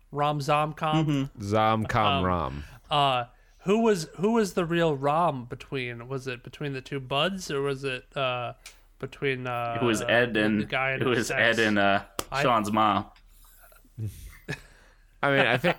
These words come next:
Speaker 3: I mean, it's gotta be,
Speaker 1: Barbara.
Speaker 3: it's Sean and Liz simply because
Speaker 1: No.
Speaker 3: they're the ones who make it out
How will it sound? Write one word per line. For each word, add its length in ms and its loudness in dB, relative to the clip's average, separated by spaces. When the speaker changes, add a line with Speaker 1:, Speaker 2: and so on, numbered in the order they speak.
Speaker 3:
I 160 2
mean, 180 0
it's 160 -2
gotta 240 2
be, 280 0
Speaker 1:
Barbara. 240 4
Speaker 3:
it's 80 0
Sean 240 2
and 220 -2
Liz 560 -2
simply 420 -4
because 520 -2
Speaker 1:
No. 180 2
Speaker 3:
they're 180 -2
the 20 0
ones 360 -2
who 180 -4
make 320 -4
it 100 -2
out 320 0